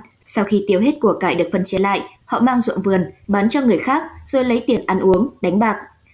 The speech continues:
Cuối cùng, những người này nghèo vẫn hoàn nghèo. Cải cách ruộng đất được thực hiện thông qua đấu tranh và tàn sát lẫn nhau. Những địa chủ và phú nông giỏi trong công việc đã bị thanh trừng, trấn áp, tước đoạt tài sản, làm cho đất nước ngày càng đi xuống.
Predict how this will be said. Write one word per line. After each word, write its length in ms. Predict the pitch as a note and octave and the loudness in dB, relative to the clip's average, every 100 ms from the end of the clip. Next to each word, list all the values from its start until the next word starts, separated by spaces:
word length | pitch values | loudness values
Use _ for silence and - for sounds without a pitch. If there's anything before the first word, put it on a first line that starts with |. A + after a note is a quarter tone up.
| _ | _
Cuối 180 | A3 G3+ | 0 2
cùng, 220 | A#3 G#3+ F#3+ _ - | 4 2 0 _ 2
những 200 | A#3+ D4 | 2 4
người 120 | G#3+ | 2
này 140 | F#3 | 2
nghèo 260 | D#3+ F3 D#3+ | 2 0 0
vẫn 140 | - | 0
hoàn 200 | A#3 G3+ | 0 2
nghèo. 220 | F3 F3+ E3+ - _ _ - | 2 -2 -4 -10 _ _ -4
Cải 120 | F3+ | -2
cách 180 | G3+ B3+ | 0 -2
ruộng 200 | - G#3 | -2 -2
đất 200 | C#4+ - - | -2 -4 -2
được 140 | A3+ A3 | 0 0
thực 140 | A3 | -2
hiện 160 | B3+ - | -2 0
thông 140 | A#3 G#3+ | 0 2
qua 160 | G#3 | 0
đấu 180 | F#3 F3 | 2 0
tranh 260 | B3 A3+ G3+ | 2 2 2
và 120 | F3+ | 0
tàn 180 | E3+ D3+ | -2 -2
sát 140 | A3+ | 0
lẫn 220 | A#3 A3 | 2 2
nhau. 280 | A3+ A3+ A3 - _ | 4 2 -2 -14 _
Những 220 | G#3 G#3+ A#3+ | 0 2 0
địa 120 | - | 0
chủ 200 | A3 D#3 F3+ | 0 0 0
và 120 | E3 - | -4 0
phú 80 | |
nông 180 | F#3+ G3 | 0 2
giỏi 200 | F#3 F3+ | 0 -2
trong 160 | - F#3 | -2 -4
công 180 | F#3+ F3+ | -2 0
việc 160 | G3+ - - - | -2 -2 -12 -6
đã 100 | B3 | -2
bị 200 | A#3 - | -2 -2
thanh 160 | G3 F#3+ | -2 0
trừng, 220 | G3+ E3+ - _ | 0 -2 -4 _
trấn 160 | - G3+ | -4 -2
áp, 180 | - D#4 D#4 - _ | 0 -4 -6 -18 _
tước 140 | C#4+ C#4 | -2 0
đoạt 140 | G#3 F3+ | -2 -2
tài 100 | E3+ | -2
sản, 260 | G3 F3+ D3 _ - | 0 -2 -4 _ -4
làm 140 | B3 A#3+ | -2 -2
cho 100 | - | -2
đất 160 | D4+ | 2
nước 240 | D4 D#4+ A3 | 2 4 2
ngày 160 | E3+ | 2
càng 160 | F3 D#3 | 0 -2
đi 80 | E3 | -2
xuống. 360 | - E3+ G#3 | 0 0 0